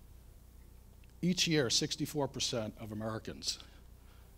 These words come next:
delay or skip medical care due to cost. My name is Ron Widener. I'm the C E O of Empower.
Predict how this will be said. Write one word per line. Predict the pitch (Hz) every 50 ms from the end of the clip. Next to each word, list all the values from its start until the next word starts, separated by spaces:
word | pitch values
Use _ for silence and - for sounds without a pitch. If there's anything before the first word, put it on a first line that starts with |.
| -
delay | - 127 117 117 123 127 131
or | 127 110
skip | - - - 131 113 - -
medical | 113 107 110 - - 95
care | - - 104 92 92 87 - -
due | - 104 101 98
to | - - 101 92 90 90 - - - -
cost. | - - 98 76 80 - - - - - - - - - - - - - - - - - - - - - - - - - - - - -
My | 127 135
name | 147 151 147
is | 147 139 139
Ron | 135 135 135 131 127
Widener. | 120 117 117 117 123 131 127 120 - - -
I'm | 110 113
the | 110 107
C | - - 131 117 90 110
E | 117 110
O | 107 107 107 107 - -
of | 107 95 85
Empower. | 104 107 104 - 123 117 131 175